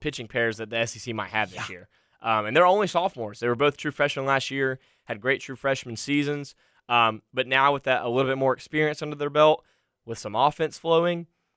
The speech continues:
Speaker 1: this could be a really good Auburn Tiger softball team.
Speaker 2: In each of, uh, their season openers, in each of their opening starts,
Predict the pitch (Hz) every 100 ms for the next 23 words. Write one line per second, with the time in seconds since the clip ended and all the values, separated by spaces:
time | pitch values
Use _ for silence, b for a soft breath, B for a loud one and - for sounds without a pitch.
0 | _ _ _ 120 139 180 175 175 165 170
1 | 160 160 151 156 147 147 156 165 117 -
2 | 101 101 143 135 151 185 - 143 135 127
3 | 107 _ 110 - 120 117 110 107 117 151
4 | 127 110 107 90 87 101 113 127 139 120
5 | 104 123 120 107 - 110 104 -